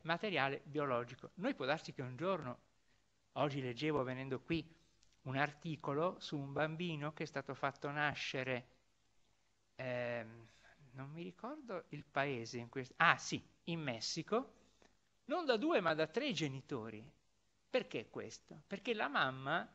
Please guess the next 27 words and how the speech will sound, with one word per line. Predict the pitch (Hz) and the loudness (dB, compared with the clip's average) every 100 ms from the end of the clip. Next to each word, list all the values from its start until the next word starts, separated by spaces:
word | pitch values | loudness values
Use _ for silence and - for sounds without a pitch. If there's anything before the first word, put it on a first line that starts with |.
| - | -4
era | - 202 135 | 6 6 6
portatrice | - 180 175 220 240 285 - 214 | 0 -4 -2 -4 -4 -6 -2 -2
di | 180 | -2
una | 156 | -2
malattia | 156 151 147 - 226 170 131 - - - _ - | 0 0 -2 -4 2 2 2 -2 -20 -20 _ -8
gravissima, | 143 151 151 175 170 - 143 131 | -2 0 -2 -4 -8 -8 -4 -4
nefasta, | 139 - 139 123 - - 180 - - - | -4 2 4 4 -4 -4 -4 -6 -20 -4
che | 151 | -4
interessa | 143 143 147 147 160 | -2 0 0 0 -4
il | 135 | -4
cervello, | - 147 143 127 120 131 | -4 -4 0 0 -2 -6
una | 143 135 | -6 -4
necrosi | 147 165 160 143 151 | 0 0 -2 -8 -6
del | 139 131 | -6 -6
cervello, | 147 135 143 151 127 127 - - - _ - | -6 -4 2 2 0 -6 -10 -20 -20 _ 0
per | 180 | 0
cui | 185 240 214 175 | 2 0 0 -4
in | 156 | -2
pochissimo | 185 - 277 - 185 202 | -2 0 -2 -2 -4 -4
tempo | 143 143 147 | -4 -4 -6
il, | 131 135 | -8 -8
il | 151 143 | -10 -2
bambi-, | 160 160 135 139 | -2 -2 -6 -8
il | 139 | -6
bambino | 147 175 135 131 | -2 -2 -2 -4
sarebbe | - 131 127 120 | -2 -4 -4 -4
morto. | 110 107 - | -6 -10 -14